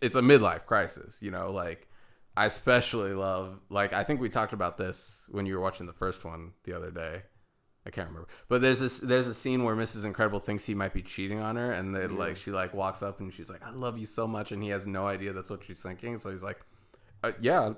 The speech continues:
Speaker 1: I love you too," and then he just leaves.
Speaker 2: Mm.
Speaker 1: Uh, so all that kind of stuff to me is really funny 'cause it's, like,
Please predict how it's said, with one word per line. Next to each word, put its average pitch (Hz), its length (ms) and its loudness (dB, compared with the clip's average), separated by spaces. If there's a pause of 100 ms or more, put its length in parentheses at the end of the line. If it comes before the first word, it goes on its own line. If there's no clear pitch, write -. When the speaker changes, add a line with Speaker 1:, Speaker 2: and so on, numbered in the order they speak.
Speaker 1:
I 113 80 6
love 120 220 6
you 120 60 0
too," 151 220 6
and 113 80 6
then 127 120 8
he 123 80 6
just 131 240 6
leaves. 127 400 2
Speaker 2:
Mm. 110 120 -6 (460)
Speaker 1:
Uh, 131 440 6
so 160 180 0
all 175 180 10
that 190 160 10
kind 175 140 10
of 160 40 6
stuff 170 200 6
to 170 80 2
me 165 60 6
is 156 120 6
really 147 180 6
funny 147 280 6
'cause 117 180 -2
it's, 110 160 -6
like, 113 340 2